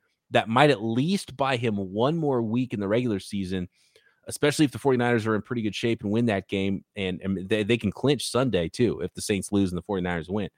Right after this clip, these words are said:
Um, so i-, if they've already clinched for sure, then you're like, "Okay, well, Jimmy's not a hundred percent, so we're, Trey is, is healthy, Jimmy's not. We're gonna rest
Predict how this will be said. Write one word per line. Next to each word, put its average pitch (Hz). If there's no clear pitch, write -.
Um, 85
so 98
i-, 65
if 101
they've 160
already 135
clinched -
for 101
sure, 123
then 123
you're 120
like, 101
"Okay, 110
well, 101
Jimmy's 123
not 104
a -
hundred 101
percent, 113
so 101
we're, 92
Trey 110
is, 98
is 104
healthy, 98
Jimmy's 95
not. 98
We're 107
gonna 90
rest 92